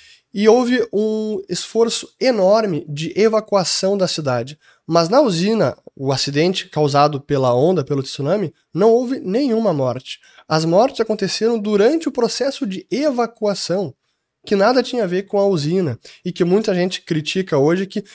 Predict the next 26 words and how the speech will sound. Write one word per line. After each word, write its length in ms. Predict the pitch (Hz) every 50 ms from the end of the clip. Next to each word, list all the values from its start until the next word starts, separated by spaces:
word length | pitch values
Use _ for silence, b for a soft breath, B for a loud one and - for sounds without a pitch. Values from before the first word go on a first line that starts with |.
| B B
era 200 | - 165 165 170
até 240 | 170 170 - 185 190
desnecessário 880 | 180 160 156 180 196 202 190 196 185 - - 180 - - 165 156 165 170
ter 160 | 165 - 160
feita, 480 | 139 - - 147 151 156 151 160 156 147 b b b b b _ -
ter 120 | 147 143
sido 180 | 135 - 156 139
feita 320 | - 147 147 147 - 156 -
essa 340 | - 139 139 139 - 151 - -
evacuação. 760 | - 143 135 147 147 - - 160 143 - - 131 113 117 - B B B B B B B
Então 200 | - - 220 233
há 100 | 247 277
alguns 460 | 277 247 240 240 240 233 214 - -
mitos 400 | - - 190 208 214 214 220 202
importantes. 720 | 214 202 - 214 196 - - 160 151 143 139 - - - _ B B B B B B -
Eu 120 | 180 185
diria 240 | 175 214 247 330 311
que 360 | 320 - 269 233 214 190 185 - b b b b b b b b b b _ _ _ _ _ _ _ _ _ _ _ _ _ _
a 100 | - 170
questão 440 | 180 - 214 185 - - 262 311 285
remanescente 1080 | 220 175 208 294 339 330 262 240 214 - - - - 185 208 226 220 - - 131 - - - -
de 180 | 151 143 165 185
segurança, 840 | - - 190 175 160 143 143 143 151 185 214 208 - - 135 - - _
e 140 | - 147 143
que 140 | - 175
também, 520 | 175 - 156 151 165 175 180 175 170 -